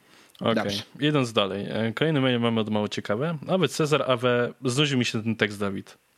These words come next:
Speaker 1: Chuje.
Speaker 2: <laughs>
Speaker 1: Mam pytanie
Speaker 2: Chuje,
Speaker 1: alternatywne
Speaker 2: dlaczego?
Speaker 1: o przyszłość.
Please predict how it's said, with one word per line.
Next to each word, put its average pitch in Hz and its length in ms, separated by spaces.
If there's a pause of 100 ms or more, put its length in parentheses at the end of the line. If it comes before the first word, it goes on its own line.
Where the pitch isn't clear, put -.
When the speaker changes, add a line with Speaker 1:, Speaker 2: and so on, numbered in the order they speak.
(260)
Speaker 1:
Chuje. 104 440
Speaker 2:
<laughs> 101 60 (1300)
Speaker 1:
Mam 160 120
pytanie 185 300
Speaker 2:
Chuje, 180 40
Speaker 1:
alternatywne 151 540
Speaker 2:
dlaczego? 143 140
Speaker 1:
o 123 40
przyszłość. - 600